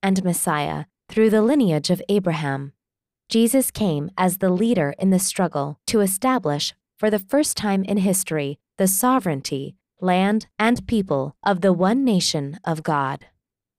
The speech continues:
On that foundation, he could have changed the whole world from Satan's false blood lineage to the true blood lineage of God's goodness. Tragically,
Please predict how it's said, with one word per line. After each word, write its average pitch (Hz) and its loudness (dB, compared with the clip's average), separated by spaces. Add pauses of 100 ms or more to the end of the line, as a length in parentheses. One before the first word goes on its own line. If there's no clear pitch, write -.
(160)
On 196 4
that 190 2
foundation, 170 0 (220)
he 254 2
could 277 0
have 277 0
changed 247 0
the 226 0
whole 269 2
world 226 0
from 180 -2
Satan's 254 -2
false 208 -2
blood 185 -2
lineage 151 -6 (100)
to 226 0
the 196 2
true 294 2
blood 147 -2
lineage 147 -4
of 190 0
God's 156 -4 (120)
goodness. 151 -4 (1200)
Tragically, 175 -2